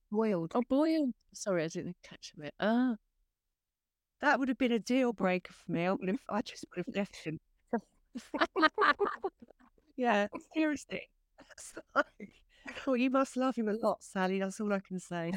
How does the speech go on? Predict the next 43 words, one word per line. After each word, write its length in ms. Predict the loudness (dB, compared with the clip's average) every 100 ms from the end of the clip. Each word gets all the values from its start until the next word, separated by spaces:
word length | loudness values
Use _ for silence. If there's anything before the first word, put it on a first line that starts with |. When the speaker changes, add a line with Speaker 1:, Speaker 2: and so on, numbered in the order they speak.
| 0
Speaker 1:
<laughs> 240 | 0 0 -4 -4 _
I 120 | -8 -8 -14 -20 -18 -4
was, 240 | -4 -2 0
yeah, 380 | 2 4 0 -2
I, 360 | 0 2 2 0 0
I, 60 | 0
I 20 |
did 300 | 0 -2 -4 -12 -4
gloss 240 | -2 0
over 320 | 0 0 2
it, 160 | 0 0 -2
but 180 | -2 -4 _ _ _ -4
I 40 |
did, 160 | -4 -4 _ _ _ -2
I 80 | 2
didn't 320 | 4 2 0 _ _ _
kind 240 | -2 0
of 80 | 2
let 220 | 2 4 4
it 140 | 0 0
go, 340 | 2 4 2
if 140 | -2 -2
you 60 |
know 140 | 2 2
what 100 | 2
I 60 | 2 2
mean. 100 | 4
<laughs> 60 | 4
I 60 | 2
made 320 | 2 2 2 -2
it, 140 | -4 -10 -20 -8
I 40 | 0
made 260 | 2 2
it 120 | 0 -2
quite 260 | -2 -2 -2 0
clear 380 | 2 4 2
that 240 | 2 0 -2 _ _
it 160 | -6 0
wasn't 360 | 0 0 0 0
kind 220 | 0 -2
of 100 | -2
acceptable. 800 | -4 -4 -4 -4 -8 -10 2 2 2
<laughs> 80 | -2